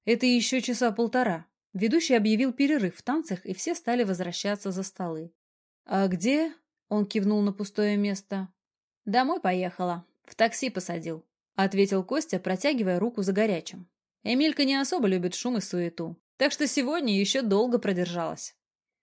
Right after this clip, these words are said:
А Эмилия ехала в такси домой, устало откинувшись на спинку сиденья. Хватит, нагулялась, сил нет.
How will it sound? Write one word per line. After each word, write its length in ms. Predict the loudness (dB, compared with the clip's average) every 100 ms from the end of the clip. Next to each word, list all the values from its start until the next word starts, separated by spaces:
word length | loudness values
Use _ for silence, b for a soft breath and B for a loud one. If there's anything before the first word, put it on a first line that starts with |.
| _
А 120 | 0 4
Эмилия 520 | 6 4 4 4 4
ехала 460 | 4 2 0 -4
в 80 | -2
такси 360 | -8 -6 -4 0
домой, 720 | 0 -2 -4 -6 -10 -12 _ _
устало 400 | -8 -2 0 2
откинувшись 540 | 0 0 -2 -2 -6 -4
на 120 | -4
спинку 340 | -2 -6 -4
сиденья. 640 | -4 -4 -2 -4 -8 -16 _ _ _ _
Хватит, 540 | -2 2 2 0 -2
нагулялась, 760 | 0 4 4 2 0 -4 -10 -14 _
сил 380 | -4 -2 0
нет. 380 | 0 -4 -8 -16